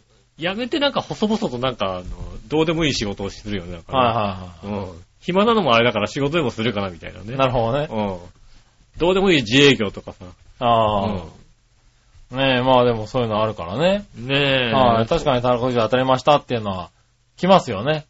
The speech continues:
Speaker 1: く-、
Speaker 2: あの、楽天とかでね。
Speaker 1: 楽天で買ってるとさ。
Speaker 2: はいはい。
Speaker 1: ねえ。いやー、ちょっと、ちょっと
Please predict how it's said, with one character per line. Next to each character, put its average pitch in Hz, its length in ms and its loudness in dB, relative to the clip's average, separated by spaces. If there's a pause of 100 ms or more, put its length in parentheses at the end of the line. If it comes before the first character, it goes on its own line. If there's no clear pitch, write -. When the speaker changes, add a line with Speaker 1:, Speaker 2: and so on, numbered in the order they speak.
(140)
Speaker 1:
く-、 - 220 -10
Speaker 2:
あ 127 100 2
の、 113 180 0
楽 113 220 0
天 110 200 -6
と 113 80 -4
か 104 140 -2
で 92 80 -10
ね。 123 140 2
Speaker 1:
楽 110 100 2
天 107 120 -4
で 110 120 -2
買 107 180 -4
っ 104 40 -8
て - 160 -8
る 101 40 -10
と 107 120 -12
さ。 - 180 -4
Speaker 2:
は 120 180 4
い - 20 -2
は 98 280 -6
い。 101 240 -14
Speaker 1:
ね 113 60 -4
え。 104 960 -6
い - 20 -20
や 113 60 -18
ー、 113 800 -8 (720)
ち - 100 -4
ょ 117 60 0
っ 107 40 -6 (120)
と、 110 180 -2
ち - 140 -8
ょ - 20 0
っ - 40 -6
と 107 240 -2